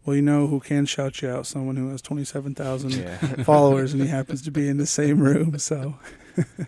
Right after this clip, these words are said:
Speaker 1: well, that's a good question to ask you, Khalil. What is with, with your, you know, social media? What, what has your b-, been your biggest takeaway from having that following? Uh, I know when you first got here, you were very active. You still are active.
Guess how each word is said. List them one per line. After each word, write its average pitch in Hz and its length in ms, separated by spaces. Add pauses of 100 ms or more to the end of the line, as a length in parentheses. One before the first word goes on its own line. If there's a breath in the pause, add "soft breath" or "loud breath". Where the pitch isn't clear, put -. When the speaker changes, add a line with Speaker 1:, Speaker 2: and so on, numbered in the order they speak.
(460 loud breath)
Speaker 1:
well, 143 220
that's 139 200
a - 20
good 147 120
question 147 320
to 139 60
ask 135 140
you, 165 80
Khalil. 139 360
What 151 180
is 160 200 (200)
with, 139 280
with 139 200
your, 151 460 (360 loud breath)
you 143 80
know, 131 120
social 139 380
media? 135 340
What, 143 360
what 151 140
has 151 160
your 147 100
b-, - 180 (180)
been 139 260
your 131 120
biggest 131 380
takeaway 135 480
from 131 320
having 131 300
that 131 180
following? 127 600 (360 loud breath)
Uh, 135 60
I 127 180
know 131 140
when 131 100
you 127 80
first - 680
got 139 240
here, 135 320
you 131 180
were 131 80
very 135 260
active. 135 320
You 156 60
still 143 240
are 131 100
active. 127 440